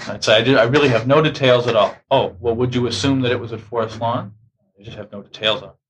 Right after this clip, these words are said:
So the phone rang, and Betty Comden was there, and she didn't know who I was. And I felt bad for her because she's obviously calling to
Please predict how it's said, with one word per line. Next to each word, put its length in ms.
So 220
the 80
phone 260
rang, 240
and 80
Betty 220
Comden 460
was 100
there, 140
and 100
she 140
didn't 200
know 140
who 160
I 160
was. 320
And 80
I 80
felt 280
bad 260
for 100
her 260
because 460
she's 220
obviously 400
calling 400
to 180